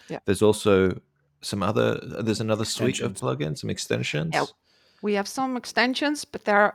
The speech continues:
Speaker 1: much smaller in terms of users. And we have the local plugin and the video plugin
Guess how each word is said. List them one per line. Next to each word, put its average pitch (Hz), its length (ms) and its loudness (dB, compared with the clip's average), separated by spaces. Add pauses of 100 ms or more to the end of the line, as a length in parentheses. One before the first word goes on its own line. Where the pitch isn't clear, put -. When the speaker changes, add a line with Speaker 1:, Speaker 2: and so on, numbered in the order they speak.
Speaker 1:
much 185 380 0
smaller 254 540 4
in 226 220 -4
terms 220 320 -2
of 214 240 -4
users. 262 560 -2
And 202 80 -2
we 190 140 2
have 180 180 2
the 185 100 2
local 226 560 6 (120)
plugin 233 500 4
and 160 100 -2
the 156 60 -4
video 220 400 2
plugin 214 560 2